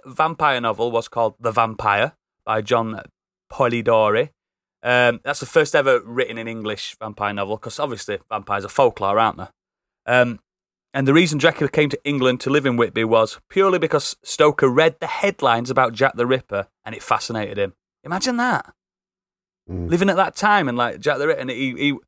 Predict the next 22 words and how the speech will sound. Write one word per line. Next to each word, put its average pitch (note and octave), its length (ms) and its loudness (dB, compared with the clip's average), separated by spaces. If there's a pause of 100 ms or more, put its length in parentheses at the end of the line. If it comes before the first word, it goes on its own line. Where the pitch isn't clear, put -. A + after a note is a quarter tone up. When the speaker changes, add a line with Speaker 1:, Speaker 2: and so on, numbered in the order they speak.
(280)
Speaker 1:
that's - 320 -2
the D3 140 0
only E3+ 220 2
reason B2+ 340 -2
why B2 120 4
he B2 40 2
brought B2 220 2
him B2 60 -8
to B2+ 120 -4
England, C3 180 -2
'cause A2 120 -8
he A#2+ 60 -6
wanted A2+ 220 -2
to, - 80 -10
like, A2 260 2
<laughs> - 60 -20
capitalise D#3+ 800 4
on C#3+ 200 2
that. D3 280 4 (580)
It's - 100 -16
fucking D#3+ 340 -6 (180)
cool. B2 380 4